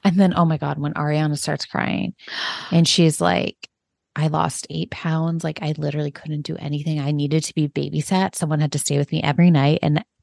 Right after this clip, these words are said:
I cannot think of two worse people in the world.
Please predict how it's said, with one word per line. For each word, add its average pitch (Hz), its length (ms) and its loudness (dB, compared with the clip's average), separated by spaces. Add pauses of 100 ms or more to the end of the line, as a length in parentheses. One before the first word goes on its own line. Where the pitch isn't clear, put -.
(120)
I 127 100 -6
cannot 147 400 -2
think 175 140 0
of 165 180 -4
two 151 320 -4
worse 156 200 -2
people 151 500 -2 (480)
in 156 160 2
the 180 80 2
world. 151 400 -4